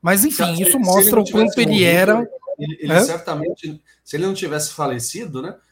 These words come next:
Speaker 2: em dois mil e onze, ele certamente não sobreviveria à cultura do cancelamento, né?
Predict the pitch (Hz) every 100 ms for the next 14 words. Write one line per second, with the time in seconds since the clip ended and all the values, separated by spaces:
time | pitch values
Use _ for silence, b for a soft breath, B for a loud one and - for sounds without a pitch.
0 | _ _ 123 127 127 127 151 190 170 156
1 | - 165 - 160 160 185 170 160 190 190
2 | 160 175 156 139 139 131 160 170 160 147
3 | 147 170 156 180 196 131 131 113 101 110